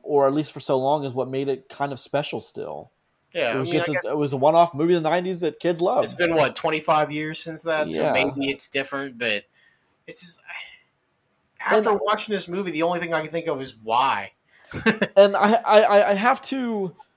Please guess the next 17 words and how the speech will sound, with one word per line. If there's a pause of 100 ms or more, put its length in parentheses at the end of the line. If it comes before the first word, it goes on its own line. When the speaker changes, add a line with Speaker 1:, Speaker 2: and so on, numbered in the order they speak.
(160)
Speaker 1:
I
have
to
assume (760)
that (220)
Michael
Jordan, (580)
um,
Bill
Murray, (320)
Wayne
Knight,
is
Wayne
Knight
still
alive?